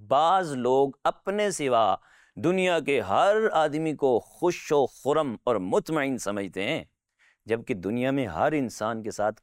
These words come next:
کچھ نہ کچھ غم، کچھ نہ کچھ پریشانیاں لگی ہوئی ہیں۔ کسی کو کاروباری ٹینشن ہے، کسی کو گھر میں خرچوں کی فکر ہے، کسی کو غم کھائے جا رہا ہے،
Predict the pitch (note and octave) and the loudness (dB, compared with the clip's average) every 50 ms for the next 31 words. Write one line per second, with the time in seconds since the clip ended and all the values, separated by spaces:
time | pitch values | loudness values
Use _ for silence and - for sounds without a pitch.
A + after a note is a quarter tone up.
0 | _ _ _ _ _ _ _ - G#2 - - - B2 A2+ - - B2+ A2+ - E2+ | _ _ _ _ _ _ _ -12 -10 -10 -8 -6 -6 -6 -6 -6 -10 -10 -10 -8
1 | F2 G#2 G#2 G#2+ A#2 A#2 - _ _ _ _ _ _ _ - E3+ - - C#3+ C3 | -4 -2 -2 -2 -2 -6 -10 _ _ _ _ _ _ _ -8 -8 -8 -6 -6 -6
2 | G#2 - A2+ - _ - G2 G2 F#2 - F#2+ G2 G2 A2+ C#3 D#3+ D3 A#2 G2 G#2 | -6 -6 -8 -8 _ -2 -2 -2 -2 -4 -6 -6 -6 -4 -6 -6 -6 -4 -4 -4
3 | A2+ A#2+ A2+ G2+ G2+ F#2 D#2 - E2+ F2+ F#2 _ _ _ _ _ _ _ _ _ | -2 -2 -4 -4 -4 -6 -8 -8 -10 -12 -12 _ _ _ _ _ _ _ _ _
4 | _ - C#3 C#3+ C3+ D#3+ C#3 C#3+ B2 B2+ B2 B2 B2 B2+ C3 D3+ D3+ C3+ C3+ C3+ | _ -4 -4 -2 0 0 0 0 0 2 2 2 2 2 2 2 2 0 0 -2
5 | C3 A#2 C3 B2 B2 A#2+ A2+ G#2 A#2 A#2 A#2 B2 A#2+ A#2+ G#2 G#2 G#2 A#2+ C3+ C#3 | -2 -2 -2 -2 0 0 -2 -2 -4 -8 -6 -4 -4 -2 0 0 0 0 0 -2
6 | C3 - - B2+ B2+ - D3 D3+ C#3+ C#3+ C#3 - C#3+ C3 D#3+ D3+ C3+ B2 A#2+ A2+ | -2 -4 -4 -6 -6 -4 -4 -4 -4 -4 -4 -4 -4 -2 -2 0 0 0 0 -2
7 | G#2 F2+ _ - C#3 B2 - D3+ D3+ C#3 - - D3 C#3+ C3+ C3 A#2+ - _ _ | -2 -4 _ -8 -8 -8 -8 -8 -8 -10 -6 0 2 2 4 4 2 0 _ _
8 | _ _ _ _ - G2+ G2+ G#2 A#2 C3+ E3 F3+ D#3 C#3+ D3 D3 D3 C#3 C3+ B2+ | _ _ _ _ -8 -6 -2 0 0 0 0 -2 -2 -2 0 0 0 2 2 2
9 | B2 A#2 A2+ A2 A2 A2+ G#2+ G#2 A2 G#2+ G2+ | 2 2 2 2 2 0 2 2 0 0 -2